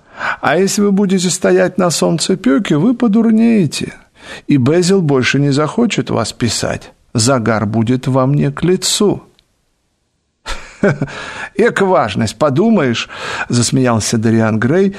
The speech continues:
садясь на скамью в углу сада. «Для вас это очень важно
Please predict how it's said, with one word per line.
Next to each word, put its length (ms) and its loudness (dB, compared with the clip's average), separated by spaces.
садясь 500 -2
на 100 0
скамью 460 0
в 120 0
углу 280 -2
сада. 640 -6
«Для 200 0
вас 240 0
это 200 -4
очень 340 0
важно 560 -2